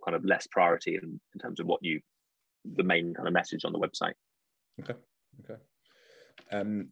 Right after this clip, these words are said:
Speaker 2: even if you are just a sole trader or partnership, it's still important to display the address of your primary place of business, and this must easily be found.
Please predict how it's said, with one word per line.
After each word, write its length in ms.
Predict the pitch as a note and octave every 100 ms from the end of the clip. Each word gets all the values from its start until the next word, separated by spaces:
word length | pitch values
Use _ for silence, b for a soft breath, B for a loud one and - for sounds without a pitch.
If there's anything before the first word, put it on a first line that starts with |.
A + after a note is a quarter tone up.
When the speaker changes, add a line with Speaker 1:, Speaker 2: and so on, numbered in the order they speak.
| B2+
Speaker 2:
even 260 | B2+ B2
if 200 | A2+ A2+
you 140 | A2+ G#2+
are 340 | G2+ G2+ F#2
just 240 | - G2 G2
a 20 |
sole 240 | - F#2+
trader 340 | F#2 F#2+ F2+ F2
or 60 |
partnership, 640 | - G2+ F2+ F#2+ G2+ F#2 - -
it's 180 | -
still 180 | - A2
important 600 | G2 F2+ F#2 F2+ F#2+ F2
to 80 | F#2+
display 360 | F2 - F#2+ F2
the 120 | F2
address 400 | F2 G2 F#2 -
of 80 | -
your 100 | F2
primary 360 | F2+ F2 E2
place 300 | D#2+ E2+ -
of 80 | D2
business, 500 | E2+ E2 E2+ F2 - -
and 160 | E2+ D#2+
this 160 | E2
must 200 | F2 E2+
easily 320 | F2 E2 E2+
be 160 | E2 D#2+
found. 460 | - G2 F#2 F#2+